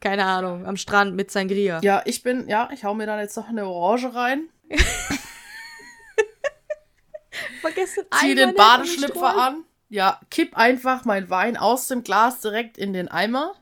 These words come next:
Speaker 2: Hau da so eine schöne große Nudel rein, weil Plastikstrohhalme gibt's ja auch nix mehr und alle Alternativen sind für ein Popokala Bedel. Ja. Und dann schlürf ich da aus meinem lapperigen Pappstrohhalm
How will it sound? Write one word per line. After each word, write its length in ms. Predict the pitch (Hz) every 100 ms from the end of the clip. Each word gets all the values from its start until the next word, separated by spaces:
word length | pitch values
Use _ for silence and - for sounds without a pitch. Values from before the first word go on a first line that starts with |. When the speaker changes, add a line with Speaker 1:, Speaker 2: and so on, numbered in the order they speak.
| - 403 403 392 -
Speaker 2:
Hau 120 | 226 240
da 180 | 240 240
so 100 | 240
eine 180 | 226
schöne 360 | 220 254 254 226
große 340 | 214 220 202
Nudel 320 | 202 233 285 262
rein, 300 | 240 269 233
weil 120 | 196
Plastikstrohhalme 920 | 220 233 247 247 254 233 233 226 214
gibt's 180 | 226 -
ja 140 | 196
auch 120 | 180 285
nix 200 | 285 277
mehr 120 | 254
und 100 | 208
alle 280 | 190 226 175
Alternativen 680 | 208 214 208 202 233 240 208
sind 260 | 208 208
für 140 | - 185
ein 180 | 175 _ -
Popokala 480 | 233 208 214 214 185
Bedel. 500 | 190 240 294 330 392
Ja. 280 | 320 - - - - _
Und 100 | 185
dann 120 | 185
schlürf 320 | - 240 294
ich 80 | 285
da 140 | - 220
aus 320 | 185 226 226
meinem 520 | 208 196 190 180 170
lapperigen 880 | - 185 240 262 277 262 247 214 190 -
Pappstrohhalm 1040 | 254 262 - - 214 220 226 226 226 262